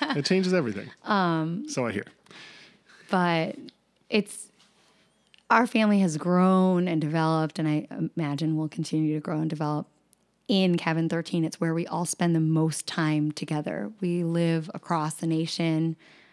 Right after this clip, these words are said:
Speaker 1: Um, we're in Florida, New Orleans, Colorado, Washington, D C. At one time, Sammy was in California at the same time when I was in Argentina.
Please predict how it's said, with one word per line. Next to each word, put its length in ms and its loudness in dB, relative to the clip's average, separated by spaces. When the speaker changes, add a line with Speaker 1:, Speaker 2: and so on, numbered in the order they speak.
Speaker 1:
Um, 460 -4
we're 140 -2
in 400 0
Florida, 680 0
New 140 2
Orleans, 500 2
Colorado, 600 0
Washington, 560 -2
D 180 -2
C. 520 -2
At 160 2
one 220 2
time, 580 -2
Sammy 540 4
was 160 0
in 120 -2
California 840 0
at 100 -4
the 120 0
same 260 -2
time 240 0
when 220 0
I 500 2
was 220 -2
in 380 -2
Argentina. 920 -2